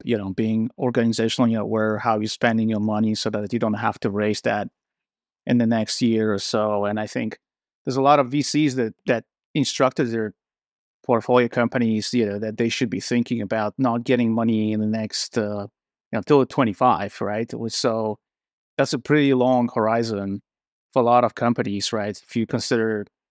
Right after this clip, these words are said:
you know, um, organizations that maybe didn't have that, uh, very cautious, uh, culture around spending and, you know, continuing, obviously, um, you know, the revenue growth. Um, so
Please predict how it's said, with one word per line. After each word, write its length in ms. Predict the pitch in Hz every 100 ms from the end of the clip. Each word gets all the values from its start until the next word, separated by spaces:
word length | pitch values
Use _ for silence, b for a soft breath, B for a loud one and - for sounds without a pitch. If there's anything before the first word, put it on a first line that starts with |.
| _ _ -
you 80 | 120
know, 240 | 95 87 -
um, 400 | 107 104 104 98
organizations 680 | 127 117 110 113 113 123 120
that 180 | 107 107
maybe 280 | 113 110
didn't 320 | 92 143 143 113
have 640 | 117 113 110 98 - - _ _ _ _ _ -
that, 340 | 113 107 - -
uh, 200 | 113 107
very 220 | 127 120
cautious, 680 | - 120 - 110 - - - _ _ _ _ -
uh, 180 | 127 107
culture 440 | - 131 120 131 110
around 260 | 110 101
spending 520 | - - 120 117 104 101
and, 140 | 104
you 120 | 107
know, 100 | 101
continuing, 720 | - 107 127 113 110 107 104
obviously, 480 | 101 95 - 107 98 - _ 120
um, 400 | 107 98 95 92 _ -
you 100 | 117
know, 120 | 98
the 100 | 95
revenue 360 | 110 123 120 104
growth. 360 | 98 92 - - _ _ _ _ _ _ -
Um, 640 | 123 113 107 104 101 98 - _
so 440 | - 143 120 113